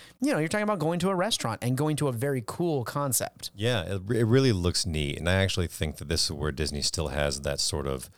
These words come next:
Speaker 2: to your point with the Imagineers, true magic that really goes into what they're creating for people. It's, it truly is an experience that kind of transports you someplace else. And obviously,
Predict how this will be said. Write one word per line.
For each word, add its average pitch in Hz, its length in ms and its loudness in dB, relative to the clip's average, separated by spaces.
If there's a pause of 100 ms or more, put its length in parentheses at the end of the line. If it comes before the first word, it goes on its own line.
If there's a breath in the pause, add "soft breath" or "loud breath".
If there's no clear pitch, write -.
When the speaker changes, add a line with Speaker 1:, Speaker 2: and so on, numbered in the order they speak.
(280 soft breath)
Speaker 2:
to - 100 0
your 82 200 4
point 76 400 -2
with 69 100 -6
the 73 100 -6
Imagineers, 71 720 -4 (540 soft breath)
true - 200 0
magic 73 680 0 (100)
that 73 120 -2
really 76 280 0
goes 73 260 -2
into 71 260 -4
what 67 140 -4
they're 76 100 -6
creating 69 480 -6
for - 120 -10
people. 69 480 -6
It's, - 160 -6
it 104 120 -6
truly 107 460 0
is 85 180 0
an 73 80 -6
experience 76 720 -4
that - 240 -6 (260 loud breath)
kind 92 160 0
of 78 60 -2
transports - 840 -2
you 76 120 -4
someplace 76 480 -2
else. 78 220 2
And 67 80 -2
obviously, 76 460 -2